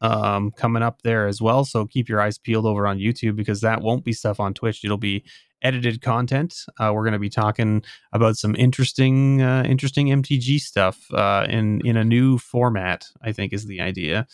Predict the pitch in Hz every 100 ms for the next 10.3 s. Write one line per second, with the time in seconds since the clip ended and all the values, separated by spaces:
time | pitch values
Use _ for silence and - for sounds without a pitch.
0 | - _ _ 98 95 90 110 117 113 113
1 | 113 120 113 107 104 113 110 107 113 110
2 | - 113 107 101 101 110 131 135 120 110
3 | 110 107 104 98 110 107 110 107 104 98
4 | 95 - 117 104 104 113 110 107 104 98
5 | - - 95 95 101 101 98 101 - 87
6 | 98 87 113 101 82 - - - - _
7 | _ 123 104 101 - 160 160 160 139 123
8 | 120 110 - 123 113 110 104 - 107 104
9 | 104 - _ _ _ 104 98 - 117 117
10 | - 117 -